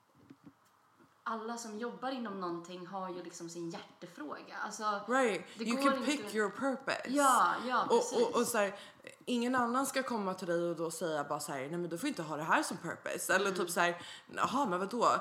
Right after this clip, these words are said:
Speaker 2: Ehm, är din purpose bara att få folk att le varje dag? Vad, vad
Speaker 1: Mm.
Speaker 2: tråkigt." Man bara: "Nej, men alltså, det, det är bara upp till
Speaker 1: Ja.
Speaker 2: var och en, så låt
Speaker 1: Ja.
Speaker 2: det vara, liksom."
Speaker 1: Alltså, folk har olika syner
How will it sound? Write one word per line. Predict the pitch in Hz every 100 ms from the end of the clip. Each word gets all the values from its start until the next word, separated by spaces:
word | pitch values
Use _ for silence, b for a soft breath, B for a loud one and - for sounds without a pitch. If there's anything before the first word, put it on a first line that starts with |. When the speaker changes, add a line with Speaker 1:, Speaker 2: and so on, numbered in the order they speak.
| B B B
Speaker 2:
Ehm, | 214 190 175 143 131
är | -
din | 196 254 311
purpose | 196 165 165 160
bara | - 160 147 135
att | 147
få | - 147
folk | 147 151 139
att | 151
le | 196 277
varje | 143 117
dag? | 104 - 185
Vad, | 180
vad | 180
Speaker 1:
Mm. | 220 190
Speaker 2:
tråkigt." | 190 175 - 320 - -
Man | 208 214
bara: | 190 190
"Nej, | 240
men | 269
alltså, | 269 269
det, | 226 269 262 B 277 240
det | 262
är |
bara | 240 294
upp | 262 - 214
till | 233
Speaker 1:
Ja. | 226
Speaker 2:
var | 226
och | 220 - 180 -
en, | 170 202
så | 226
låt | 240 254
Speaker 1:
Ja. | 214 208 190 185
Speaker 2:
det | 185
vara, | 220 208 269 214
liksom." | - - - - - 277 - -
Speaker 1:
Alltså, | 220 214 -
folk | 240 233 254 254
har | 214 208 190 180
olika | 208 208 208 196 - 185 175 175
syner | 170 - 202 180 190 185 170 165